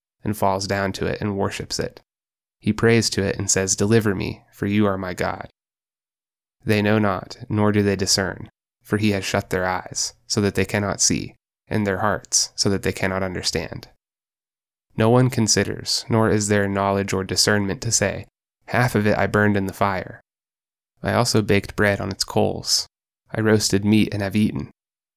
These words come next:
And shall I make the rest of it an abomination?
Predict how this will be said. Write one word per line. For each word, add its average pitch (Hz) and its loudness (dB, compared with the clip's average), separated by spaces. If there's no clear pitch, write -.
And 107 -2
shall 117 2
I 127 6
make 123 4
the 104 4
rest 110 0
of 113 0
it 117 2
an 110 0
abomination? 104 -2